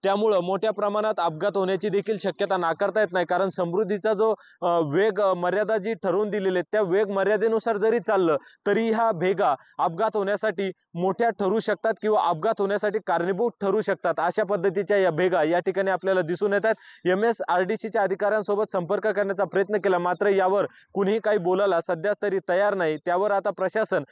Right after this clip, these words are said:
आणि एमएसआरडीसी काय उत्तर देतं आणि यावर काय उपाययोजना करतं, हे पाहावं लागेल. अविनाश कानडजे, न्यूज एटीन लोकमत,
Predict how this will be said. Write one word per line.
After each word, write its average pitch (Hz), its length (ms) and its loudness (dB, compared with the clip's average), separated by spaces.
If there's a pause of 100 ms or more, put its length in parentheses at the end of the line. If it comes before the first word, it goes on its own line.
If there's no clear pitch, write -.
(140)
आणि 170 200 0
एमएसआरडीसी 202 760 0
काय 196 140 2
उत्तर 185 340 0
देतं 196 240 0
आणि 196 160 0
यावर 185 280 2
काय 180 160 2
उपाययोजना 190 500 0
करतं, 170 260 -2
हे 170 160 0
पाहावं 175 360 0
लागेल. 143 280 0 (260)
अविनाश 170 400 -2
कानडजे, 175 400 0
न्यूज 180 260 0
एटीन 180 180 0
लोकमत, 175 300 0